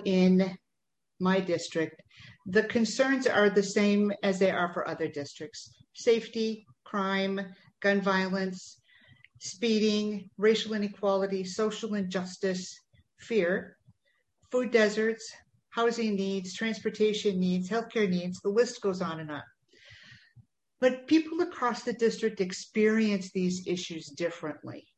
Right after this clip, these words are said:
And so in terms of addressing them, to me, the big question to ask is, how can I help you help yourself?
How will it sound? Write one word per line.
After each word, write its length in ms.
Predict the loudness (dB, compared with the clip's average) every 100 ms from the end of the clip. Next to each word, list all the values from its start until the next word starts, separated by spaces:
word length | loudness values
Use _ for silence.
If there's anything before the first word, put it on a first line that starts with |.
| _ _ _ _ _ _
And 260 | -4 -2 -2
so 760 | -8 -2 4 4 4 0 -8 -20 _ _ _ _ _ _ _ _ _ _ _
in 200 | -4 -2
terms 440 | -2 0 0 0 -8 -10 _
of 420 | -4 0 -2 -2 -6 -6
addressing 680 | -6 0 2 2 0 -2 2
them, 340 | 4 4 2 -4 -10 _ _ _ _ _ _ _ _ -20 -14 -12
to 160 | -4 2
me, 160 | 2
the 120 | 2
big 260 | 0 -2 -2
question 420 | 0 0 0 -2
to 200 | -2 -2
ask 280 | 0 0 0
is, 200 | -2 -2 -12 -20 -18
how 140 | -2 0
can 200 | 2 2
I 60 |
help 340 | 2 2 2 4
you 100 | 4
help 260 | 4 0
yourself? 380 | -4 -4 -4 -6